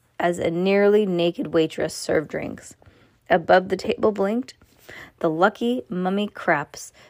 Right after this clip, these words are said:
Throw your bones." "Actually,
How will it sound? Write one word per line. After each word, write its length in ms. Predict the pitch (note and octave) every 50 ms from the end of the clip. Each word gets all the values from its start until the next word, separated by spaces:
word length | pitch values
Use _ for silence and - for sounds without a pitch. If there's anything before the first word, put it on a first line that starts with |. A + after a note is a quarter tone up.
| _ _ _
Throw 380 | - G3 F3+ F#3 F#3 G3 G3+
your 200 | G#3+ G#3+ G3+ G#3
bones." 680 | F#3+ E3+ E3 D#3 D3+ D3+ D3+ D3 D#3 E3 F#3 - - _ _ _ _ _ _ _ _ _ _ _ _ _ -
"Actually, 480 | A3 B3 B3 - - B3+ A#3+ B3 -